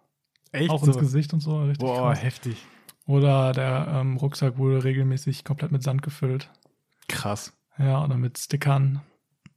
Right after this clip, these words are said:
Speaker 2: Und, ähm, das war schon krass. Das war richtig schlimm.
Speaker 1: Boah, glaub ich.
Speaker 2: Ja. Und einmal hab ich mir sogar die, die,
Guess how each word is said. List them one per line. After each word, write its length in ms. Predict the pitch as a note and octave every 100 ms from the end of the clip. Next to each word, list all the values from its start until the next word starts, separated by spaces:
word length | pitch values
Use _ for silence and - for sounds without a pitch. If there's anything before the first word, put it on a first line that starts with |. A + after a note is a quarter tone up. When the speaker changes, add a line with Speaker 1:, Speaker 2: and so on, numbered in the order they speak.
| _ _ _ _ _ - - -
Speaker 2:
Und, 640 | C#3 C3 B2+ B2 B2 B2
ähm, 440 | C#3+ B2 B2+ B2 A#2 _ _ _ _ _ _ _ _ _ _ _ _ _
das 140 | - -
war 80 |
schon 120 | D3 D3
krass. 400 | D3 C#3+ C#3+ - _ _ _ -
Das 140 | D3+
war 80 | F3+
richtig 200 | F3 F3+
schlimm. 320 | D#3 C#3+ C#3+ - _ _ _ _ _ _ _ _ _ _ _ -
Speaker 1:
Boah, 160 | A2+
glaub 220 | G#2+ B2+
ich. 180 | A2+ - -
Speaker 2:
Ja. 260 | D3 D#3 - _ _ _
Und 80 | D3
einmal 180 | C#3+ C#3
hab 60 |
ich 120 | C#3+ C#3+
mir 100 | C3
sogar 240 | C3 B2+
die, 440 | C3 B2+ C3 C#3
die, 280 | C#3+ C3+ C3